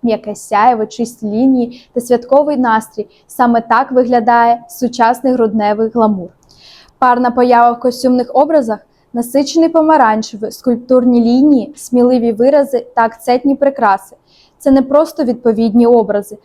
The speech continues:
а ретельно збудований візуальний діалог. І поки ми підбиваємо підсумки світського грудня за океаном, варто згадати і про те, чим жила індустрія ближче до нас.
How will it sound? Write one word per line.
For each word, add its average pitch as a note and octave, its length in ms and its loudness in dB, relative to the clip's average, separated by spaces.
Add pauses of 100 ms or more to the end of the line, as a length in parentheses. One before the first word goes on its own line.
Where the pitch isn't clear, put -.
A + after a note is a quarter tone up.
(200)
а A#3 100 0
ретельно A#3 480 0
збудований A#3+ 760 0
візуальний A3 580 0
діалог. G3+ 440 0 (1120)
І C4+ 100 4
поки D#4 420 0
ми C#4+ 120 2
підбиваємо A#3+ 680 0
підсумки A#3+ 500 -2
світського A#3 640 0
грудня A#3 400 0
за G#3+ 200 0
океаном, A#3+ 480 -2 (260)
варто B3+ 300 2
згадати B3+ 640 -2
і A#3+ 100 -6
про A#3+ 180 -2
те, C4+ 240 2
чим C4 260 -2
жила B3+ 260 2
індустрія B3+ 540 -2
ближче B3 400 -2
до C4 140 -2
нас. G#3 400 -4